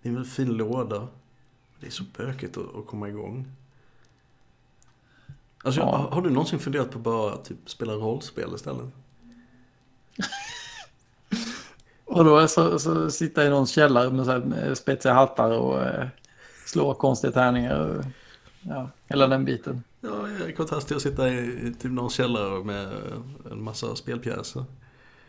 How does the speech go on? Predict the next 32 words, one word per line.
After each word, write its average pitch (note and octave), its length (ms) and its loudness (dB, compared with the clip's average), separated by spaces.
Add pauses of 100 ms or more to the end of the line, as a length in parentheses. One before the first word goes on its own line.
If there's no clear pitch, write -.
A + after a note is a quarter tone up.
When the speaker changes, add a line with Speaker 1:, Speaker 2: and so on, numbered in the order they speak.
(380)
Speaker 2:
Ja, B2+ 440 6
ja, G#2 160 2
jag C#3 120 8
vet C#3 400 2
att, C3+ 160 0
alltså, C#3 260 2
folk D3 220 2
säger C3+ 340 2
att A#2 160 -2
det - 40 -2
inte C#3 160 -2
är B2+ 80 2
så B2+ 140 -4
stor C3 160 -2
skillnad B2+ 340 -2
med C3+ 100 -2
hela C#3+ 120 -2
den C#3 80 -2
här C#3+ 60 -4
teaterbiten. - 1080 -4
Alltså, - 200 -6
jag - 60 -6
vet D2+ 80 -4
inte - 140 -8
om - 60 -4
jag - 80 -6
tycker - 220 -8
att - 60 -12
det - 180 -6
är - 200 -6
så - 140 -10
spännande. - 520 -6